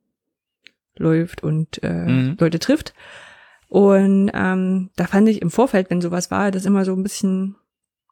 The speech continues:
Speaker 1: so schwierig, weil ich mich, ich selber gemerkt habe, ich habe mich dann natürlich zu Leuten gestellt, die ich sowieso schon kannte. Und wenn das so Leute waren, die ich gar nicht kannte, dann, äh, weiß ich nicht, bin ich dann meistens nicht lang geblieben.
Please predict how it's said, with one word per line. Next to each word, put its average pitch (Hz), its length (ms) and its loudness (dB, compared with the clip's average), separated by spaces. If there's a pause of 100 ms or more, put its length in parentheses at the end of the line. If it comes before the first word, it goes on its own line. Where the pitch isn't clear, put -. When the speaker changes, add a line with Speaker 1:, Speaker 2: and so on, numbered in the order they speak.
(200)
Speaker 1:
so 165 260 -6 (180)
schwierig, 208 840 0 (540)
weil 180 260 2
ich 214 120 -2
mich, 190 220 -4
ich - 160 -6
selber 214 200 4
gemerkt 196 220 4
habe, 180 60 2
ich 175 160 -4
habe 180 120 2
mich 196 60 4
dann 180 80 4
natürlich 170 260 0
zu - 60 -2
Leuten 185 200 2
gestellt, 175 260 -4
die 175 40 -4
ich 156 60 -8
sowieso 160 240 -2
schon 175 140 0
kannte. 160 340 -4 (840)
Und 160 340 -4 (600)
wenn 156 100 2
das 165 120 4
so 160 360 -2
Leute 196 300 2
waren, 185 160 4
die 185 80 2
ich - 140 -4
gar 208 160 2
nicht 269 180 2
kannte, 202 340 2
dann, 190 440 2
äh, 185 440 0
weiß 175 120 0
ich 170 80 -2
nicht, 160 200 -2
bin 175 100 0
ich 175 100 0
dann 165 120 0
meistens 175 300 0
nicht 175 120 4
lang 170 160 2
geblieben. 156 440 -2